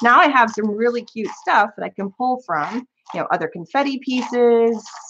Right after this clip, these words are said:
you know, little things. You know, it could be also, for instance, like, if I wanna take a picture of a planner, I would put a couple of pens in there, because you use that, or a couple of clips, or just,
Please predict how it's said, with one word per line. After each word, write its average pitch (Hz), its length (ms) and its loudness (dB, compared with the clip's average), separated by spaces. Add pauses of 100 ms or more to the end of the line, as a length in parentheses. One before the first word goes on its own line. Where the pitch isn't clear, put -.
you 214 60 -4
know, 196 100 0
little 233 340 4
things. 220 500 0 (360)
You - 80 -2
know, - 60 0
it 202 140 -2
could 277 220 2
be 247 140 -4
also, 220 500 2
for 196 80 2
instance, 196 320 -4
like, 151 140 -6
if 147 100 -4
I 180 80 4
wanna 180 180 -2
take 175 180 -8
a 170 60 -8
picture 185 320 -6
of 170 60 -6
a 160 60 -4
planner, 190 520 -2 (320)
I 175 80 2
would 185 140 0
put 190 100 -2
a 180 60 -4
couple 196 240 0
of 220 100 -4
pens 302 320 4
in 214 120 0
there, 143 180 0
because 180 280 -2
you 175 140 -2
use 220 200 -2
that, 156 220 2
or 175 100 2
a 170 100 -2
couple 196 220 -2
of 208 80 -4
clips, - 500 -2
or 190 80 0
just, 190 280 -6